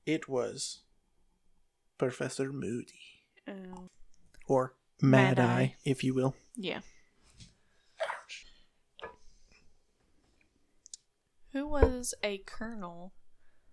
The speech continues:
Speaker 2: in the Imperial Security Bureau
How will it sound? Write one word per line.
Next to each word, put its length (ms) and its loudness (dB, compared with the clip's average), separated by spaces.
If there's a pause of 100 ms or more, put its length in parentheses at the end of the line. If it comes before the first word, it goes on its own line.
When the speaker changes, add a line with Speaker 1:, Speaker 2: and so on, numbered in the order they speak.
(680)
Speaker 2:
in 180 -8
the 200 -10
Imperial 640 8
Security 760 -6
Bureau 680 -10